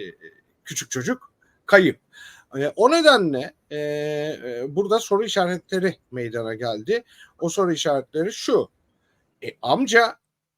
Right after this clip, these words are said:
e, çocuğu öldürdüyse çocuk nerede? Çocuk yoksa amca hakkında neden kasten öldürme ve, e, kişiyi hürriyetinden yoksun bırakma savlarıyla,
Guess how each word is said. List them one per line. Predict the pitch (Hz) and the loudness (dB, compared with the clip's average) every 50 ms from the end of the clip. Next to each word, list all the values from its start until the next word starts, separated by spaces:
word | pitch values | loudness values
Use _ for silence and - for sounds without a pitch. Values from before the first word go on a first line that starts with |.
| _ _ - | _ _ -8
e, | 143 143 139 139 135 131 135 131 - | -6 -4 -2 -2 -2 -4 -4 -6 -8
çocuğu | - - 143 143 - 160 160 185 226 330 - _ _ _ _ _ _ - - - - | -4 -4 -4 -4 0 2 2 2 2 2 -2 _ _ _ _ _ _ -20 -20 -12 -6
öldürdüyse | 139 139 143 156 156 175 180 170 165 180 196 - - - 196 233 240 - _ _ _ _ _ _ _ - | -2 -2 -2 0 0 -2 -2 -2 0 -2 -2 -2 -2 -2 -2 -2 -4 -8 _ _ _ _ _ _ _ -2
çocuk | - 175 165 160 240 - - | 2 2 2 2 0 -6 -4
nerede? | 160 131 110 95 92 - - 90 - _ _ _ _ _ _ _ _ _ _ _ _ _ _ | -4 -4 -4 -4 -8 -12 -18 -20 -20 _ _ _ _ _ _ _ _ _ _ _ _ _ _
Çocuk | - - 180 180 180 269 285 - - 185 | 0 4 4 4 4 4 0 0 2 2
yoksa | 175 170 165 - - - 196 208 247 - - _ _ _ _ _ _ - | 2 2 2 0 -6 -4 -4 -4 -6 -8 -14 _ _ _ _ _ _ -16
amca | - 131 160 160 226 247 | -10 -6 -2 0 2 2
hakkında | 220 202 - - 147 139 139 185 226 294 302 - - - | 2 2 0 -6 -8 -6 -4 -4 -6 -6 -10 -16 -20 -20
neden | - 120 127 131 139 170 175 185 190 254 - _ _ _ _ _ _ _ _ _ | -16 -12 -10 -8 -4 -4 -4 -4 -6 -8 -16 _ _ _ _ _ _ _ _ _
kasten | - 175 175 - - 175 147 | -2 -2 0 0 -2 -4 -2
öldürme | 139 123 117 117 120 107 135 185 214 233 220 - | -2 -4 -4 -6 -8 -8 -8 -8 -8 -8 -10 -10
ve, | 135 127 139 156 165 - _ _ _ _ _ _ _ - - _ - | -6 -6 -4 -4 -6 -8 _ _ _ _ _ _ _ -20 -20 _ -12
e, | - 120 123 123 | -8 -8 -8 -8
kişiyi | - - - - 175 151 165 196 | -8 -8 -6 -4 -2 -2 0 0
hürriyetinden | 160 143 147 156 156 156 - 160 151 160 170 180 190 175 | 0 0 0 -2 -4 -4 -6 -8 -6 -4 -2 -2 -2 -2
yoksun | 151 143 131 131 - - - 220 214 185 156 | -2 -4 -4 -4 -6 -6 -4 -4 -2 -2 -2
bırakma | 143 131 123 113 - - 127 123 113 | -2 -2 -2 -2 -4 -8 -10 -10 -10
savlarıyla, | - - 147 135 120 131 131 127 117 113 107 160 226 254 277 - | -8 -8 -8 -6 -6 -4 -4 -4 -4 -4 -4 -4 -4 -4 -4 -8